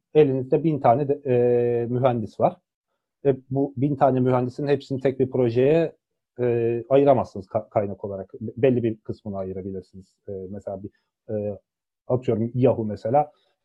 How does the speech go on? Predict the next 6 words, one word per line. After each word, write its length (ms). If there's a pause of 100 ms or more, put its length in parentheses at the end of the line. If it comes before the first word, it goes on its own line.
(100)
tamam 240
Hadoop 280
projesini 380
destekledi 420
ama 260
ona 560